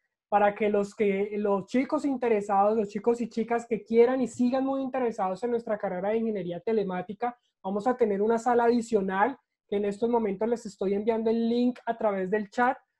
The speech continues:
para que una vez terminemos la sesión aquí, nos trasladamos a la sala que tenemos adicional, ¿vale?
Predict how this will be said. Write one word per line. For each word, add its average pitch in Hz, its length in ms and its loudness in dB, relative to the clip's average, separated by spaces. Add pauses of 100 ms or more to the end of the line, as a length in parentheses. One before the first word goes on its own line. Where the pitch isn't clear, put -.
(140)
para 208 200 4
que 220 120 4
una 240 260 4
vez 262 160 0
terminemos 247 480 2
la 254 140 4
sesión 226 340 0
aquí, 269 380 0
nos 233 260 2
trasladamos 226 840 2
a 247 140 2
la 220 140 4
sala 202 340 0
que 233 120 0
tenemos 190 420 -4
adicional, 175 580 -4
¿vale? 202 320 -4